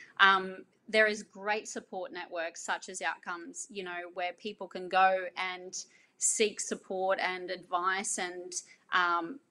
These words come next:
you know, so many people who know people in the business community that are willing to help and offer support.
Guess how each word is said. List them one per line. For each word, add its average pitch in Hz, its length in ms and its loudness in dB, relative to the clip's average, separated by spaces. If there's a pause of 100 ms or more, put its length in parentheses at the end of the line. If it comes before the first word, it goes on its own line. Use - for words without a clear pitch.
you 233 120 2
know, 214 220 4 (240)
so - 220 0
many 240 160 2
people 240 300 -4
who 208 140 -6
know 185 240 -2
people 233 320 -4
in 208 80 -4
the 185 60 -6
business 190 360 -4
community 185 540 -2
that 190 160 4
are 175 80 6
willing 196 380 -2
to 202 100 -4
help 185 380 -2
and 180 100 -4
offer 170 240 -2
support. 175 600 -4